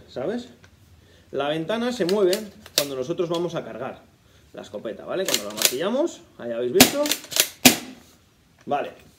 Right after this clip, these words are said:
Eh, más cositas. La bocacha delantera se puede desenroscar. Lo voy a demostrar. Por si hay alguno que no le guste la bocacha. Es una bocacha metálica,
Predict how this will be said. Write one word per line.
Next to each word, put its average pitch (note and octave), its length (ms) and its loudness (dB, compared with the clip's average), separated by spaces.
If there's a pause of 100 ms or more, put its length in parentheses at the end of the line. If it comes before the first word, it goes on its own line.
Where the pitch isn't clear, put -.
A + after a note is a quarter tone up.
(220)
Eh, E3+ 480 4
más G3+ 180 2
cositas. F3 580 -2
La E3+ 280 2
bocacha A3+ 360 2
delantera G#3+ 360 2
se A3+ 160 2
puede G#3+ 260 4
desenroscar. D#3+ 640 2 (800)
Lo - 80 -10
voy A#2+ 120 -2
a D3 40 0
demostrar. D3+ 580 0 (1800)
Por - 120 -14
si - 80 -8
hay A#2 60 -4
alguno A#2 240 -2
que A2 80 -2
no A2 80 -6
le G#2 80 -4
guste G#2+ 220 -8
la A#2 80 0
bocacha. C3 320 -6
Es B2+ 200 -8
una C3 100 -2
bocacha B2 340 -2
metálica, F#3 720 0